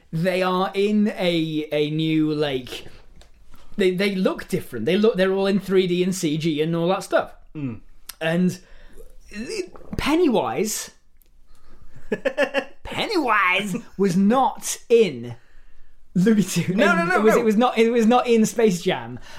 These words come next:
Speaker 1: And, like,
Speaker 2: Which is why I'm thinking
Speaker 1: <laughs>
Speaker 2: these are completely different
Speaker 1: Yeah.
Speaker 2: movies. 'Cause, 'cause
Speaker 1: I think I agree with you there.
Speaker 2: Yeah, 'cause no, in no way does Space Jam One reference any other Looney Tunes
Speaker 1: <laughs> No.
Speaker 2: franchise or, or show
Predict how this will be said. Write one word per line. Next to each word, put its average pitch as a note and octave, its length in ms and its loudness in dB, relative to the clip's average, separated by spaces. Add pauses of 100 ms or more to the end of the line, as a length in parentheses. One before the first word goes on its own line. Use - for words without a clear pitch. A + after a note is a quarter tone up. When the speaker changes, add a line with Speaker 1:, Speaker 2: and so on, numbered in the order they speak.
(100)
Speaker 1:
And, G#3 280 2
like, G#3+ 360 0
Speaker 2:
Which C4+ 220 0
is D#4 140 4
why B3 300 4
I'm B3 180 0
thinking G#3 720 0
Speaker 1:
<laughs> F#3+ 80 2
Speaker 2:
these C#4 240 4
are C4 60 0
completely A#3+ 440 0
different A3 320 0
Speaker 1:
Yeah. A#3+ 200 4
Speaker 2:
movies. B2+ 280 -2
'Cause, G#3 420 -4 (100)
'cause A3+ 260 -4 (460)
Speaker 1:
I E4 80 2
think F#4 160 2
I E4 80 4
agree D#4 200 4
with A#3+ 120 2
you D3 80 -4
there. F#3 160 0
Speaker 2:
Yeah, G#3 240 0 (100)
'cause - 340 -4 (140)
no, C#4+ 720 0 (340)
in A#3 220 0
no C#4 240 2
way G3+ 600 0 (360)
does F#3+ 500 -2
Space G3+ 400 -2
Jam F3+ 380 -2
One F3 280 2
reference C#3 500 -4 (120)
any E3+ 320 0
other D#3+ 240 4
Looney D3+ 380 2
Tunes G#3 440 2
Speaker 1:
<laughs> - 0 -
No. G#3 100 2
Speaker 2:
franchise C3+ 420 -2
or, D3 240 0
or D3 220 0
show D3 460 0